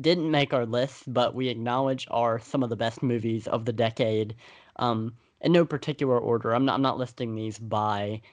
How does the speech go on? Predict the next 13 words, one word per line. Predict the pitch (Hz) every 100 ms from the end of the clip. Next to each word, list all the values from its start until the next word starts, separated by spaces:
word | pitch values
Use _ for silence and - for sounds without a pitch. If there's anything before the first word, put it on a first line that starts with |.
| _
year | - 117 110 107 101
per | 98 - 107
se. | - 110 104 92 92
I'm | - 113
just | 113 113 - 98 92 -
listing | 117 - 120
off | 101 98
of | 101 -
a | 107
few. | - 107 98 - - _
A | -
Quiet | 120 - 131 151 180
Place, | - 175 180 185 -